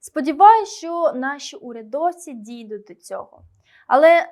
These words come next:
звісно, що спочатку треба перемогти. Чи був цей випуск корисний для вас? Чи знали ви це, українці?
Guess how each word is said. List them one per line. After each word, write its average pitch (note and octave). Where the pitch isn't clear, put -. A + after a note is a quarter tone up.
звісно, F#4
що D4+
спочатку B3+
треба A3
перемогти. B3+
Чи -
був G#4+
цей C#4
випуск E4+
корисний B3
для C4+
вас? B3+
Чи D#4+
знали F#4+
ви D4+
це, C4
українці? D4+